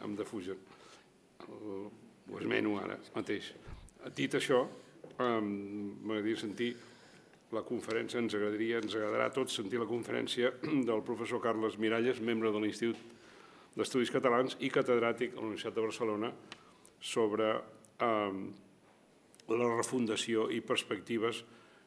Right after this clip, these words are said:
de futur que venen lligades a l'aula que avui rellancem. Endavant,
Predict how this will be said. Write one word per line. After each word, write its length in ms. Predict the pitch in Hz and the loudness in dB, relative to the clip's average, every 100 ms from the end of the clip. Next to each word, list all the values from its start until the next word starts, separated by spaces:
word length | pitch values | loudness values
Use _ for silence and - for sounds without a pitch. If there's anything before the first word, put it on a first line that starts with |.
| - | -6
de 160 | 110 135 | 2 2
futur 400 | 127 110 113 104 - - - - - - _ _ _ _ - | 2 -2 -2 -4 -8 -18 -20 -20 -20 -20 _ _ _ _ -8
que 120 | 113 | -6
venen 480 | 101 104 104 98 98 | -4 -4 -6 -6 -6
lligades 440 | 101 107 101 107 101 | -4 -2 -2 -4 -4
a 80 | 104 | -4
l'aula 340 | 101 98 95 - - - _ _ - | -4 -4 -6 -10 -18 -20 _ _ -12
que 80 | 104 | -8
avui 260 | 95 107 - 101 | -4 -4 -4 -8
rellancem. 800 | 107 120 101 104 104 110 101 98 - - - | -8 -8 -6 -6 -4 -4 -6 -10 -16 -20 -16
Endavant, 340 | 104 101 101 | -12 -10 -10